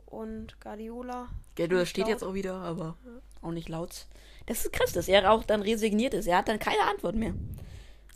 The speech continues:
Speaker 2: Also,
Speaker 1: Also ja,
Speaker 2: seine Mannschaft
Speaker 1: eigentlich
Speaker 2: macht's ja auch gut.
Speaker 1: Ja, eigentlich haben sie ja alles richtig
Speaker 2: Ja.
Speaker 1: gemacht. Er weiß halt einfach nicht mehr weiter, glaub ich.
Speaker 2: Ja.
Speaker 1: Was kann man denn noch besser machen?
Speaker 2: Er wird jetzt sich wahrscheinlich mit dem Staff austauschen und in der Pause dann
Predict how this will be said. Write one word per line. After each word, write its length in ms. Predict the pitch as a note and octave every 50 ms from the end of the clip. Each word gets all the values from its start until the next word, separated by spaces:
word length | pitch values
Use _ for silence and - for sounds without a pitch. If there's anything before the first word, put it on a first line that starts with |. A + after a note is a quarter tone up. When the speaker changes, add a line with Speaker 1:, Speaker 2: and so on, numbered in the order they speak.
| - - - -
Speaker 2:
Also, 200 | - F3 F3 E3+
Speaker 1:
Also 200 | E3+ F3 E3+ E3+
ja, 60 | E3+ E3
Speaker 2:
seine 100 | D#3+ D#3+
Mannschaft 220 | E3+ F3 C4 G#3+
Speaker 1:
eigentlich 80 | F#3 -
Speaker 2:
macht's 200 | C#4+ - - -
ja 100 | - -
auch 100 | - F#3
gut. 260 | - - G3+ - - - - - - - - - - -
Speaker 1:
Ja, 180 | - C4+ - -
eigentlich 320 | - G#3+ B3 C#4 D#4+ D#4+ -
haben 100 | F#4+ G#4 G#4+
sie 80 | D4
ja 80 | A#3 G3+
alles 220 | G#3 A3 G#3+ -
richtig 220 | A#3+ A#3+ A#3 - -
Speaker 2:
Ja. 100 | E3+ E3+
Speaker 1:
gemacht. 240 | G#3+ G3+ - -
Er 100 | - G#3
weiß 240 | G#3+ A#3+ C4+ D#4+ -
halt 120 | C4 A#3 -
einfach 180 | B3 B3+ B3
nicht 100 | B3+ C4
mehr 160 | C4 A#3+ B3
weiter, 260 | C#4 C#4 D4 C#4+ A3 G3+
glaub 220 | - G3 G3 F3
ich. 60 | E3 E3
Speaker 2:
Ja. 120 | F3+ F3+ - - - - - - - - -
Speaker 1:
Was 240 | - A3 - - -
kann 140 | - C4+
man 100 | B3+ B3+
denn 100 | B3+ B3 B3
noch 100 | A#3+ -
besser 280 | - - E3+ - -
machen? 480 | F3+ F#3 F#3+ F#3+ - G#3 G3+ - - - -
Speaker 2:
Er 160 | - E3 D#3
wird 180 | E3 F3+ F#3 -
jetzt 200 | F3+ F3+ F3 -
sich 200 | - F3 E3+ - - E3+
wahrscheinlich 340 | E3+ E3+ E3+ - F3 F3 F3
mit 140 | F3 F3 -
dem 80 | E3+ D#3+
Staff 320 | - - E3 F3 F3+ -
austauschen 720 | - E3+ F3 F3 - - F3 F3 F3 - F#3 F3+ E3+ - - - - - - - - - - - - - - - - - - - -
und 80 | - D#3+
in 100 | E3 D#3
der 80 | D#3
Pause 360 | D#3 - E3 D#3+ E3+ E3+ E3+ E3+
dann 360 | E3+ E3 E3 E3+ E3 E3+